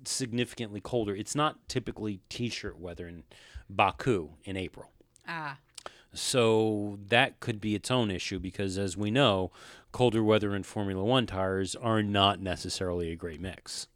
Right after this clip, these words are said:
Speaker 2: Exactly.
Speaker 1: And on that track and, and the complaints that we've already had about the tires, yeah, we'll see where that goes.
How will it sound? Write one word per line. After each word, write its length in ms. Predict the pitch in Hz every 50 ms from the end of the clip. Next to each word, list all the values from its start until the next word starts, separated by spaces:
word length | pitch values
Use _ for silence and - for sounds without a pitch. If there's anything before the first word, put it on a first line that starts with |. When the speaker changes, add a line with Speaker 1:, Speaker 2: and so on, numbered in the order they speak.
| _ -
Speaker 2:
Exactly. 640 | 165 156 151 156 160 160 165 156 - - - - - -
Speaker 1:
And 160 | 113 104 101
on 220 | 98 98 98 95 92
that 260 | 107 110 131 127 -
track 400 | - - 139 131 135 139 - -
and, 200 | 104 104 101 82
and 220 | 92 98 98 90
the 60 | 87 -
complaints 400 | - 107 - - 113 110 - -
that 60 | 104
we've 140 | 101 90 95
already 280 | 101 120 143 156 160
had 160 | 156 165 170
about 200 | 170 165 165 -
the 60 | - 156
tires, 580 | - 147 156 160 170 175 175 170 - - - - _ - - - - - - - - - - - _ _ _ -
yeah, 1160 | - 107 107 107 110 120 123 127 127 123 113 113 110 110 104 101 98 98 95 87 82 80 85 90
we'll 160 | 107 123 117
see 160 | - - 120
where 120 | 104 95
that 160 | 87 80 - -
goes. 400 | - - - - - - -